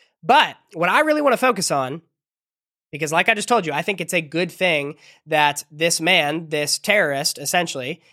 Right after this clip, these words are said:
is stripped of his ability to continue acting in the capacity that he was. Not every other institution agrees with that premise. In fact, uh, we have American media outlets that rush to this man's defense or rush to sympathize with the Iranian regime, believe it or not.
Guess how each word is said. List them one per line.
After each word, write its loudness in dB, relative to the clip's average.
is 2
stripped -2
of -4
his -4
ability -4
to -12
continue -2
acting -2
in -4
the -6
capacity -6
that -12
he -8
was. 2
Not 2
every 0
other 2
institution -2
agrees -6
with -6
that 0
premise. -6
In -8
fact, 0
uh, 0
we -4
have 2
American -4
media 0
outlets 0
that -6
rush 0
to -4
this -2
man's 0
defense -2
or -2
rush 2
to -6
sympathize -2
with -6
the -4
Iranian -4
regime, 0
believe -4
it -4
or -2
not. -8